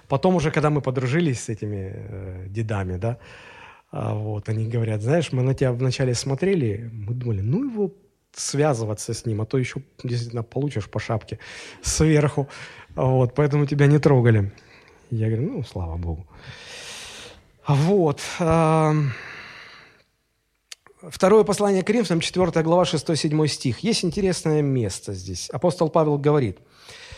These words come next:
«Потому что Бог, повелевший из тьмы воссиять свету, озарил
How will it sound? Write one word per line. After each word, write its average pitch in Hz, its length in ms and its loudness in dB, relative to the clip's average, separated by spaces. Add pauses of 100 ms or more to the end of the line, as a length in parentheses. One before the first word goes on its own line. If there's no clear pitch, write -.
(300)
«Потому 202 200 2
что - 180 2
Бог, 233 420 4
повелевший 190 600 4
из - 140 0
тьмы 208 320 4
воссиять 170 460 2
свету, 196 540 0
озарил 170 760 2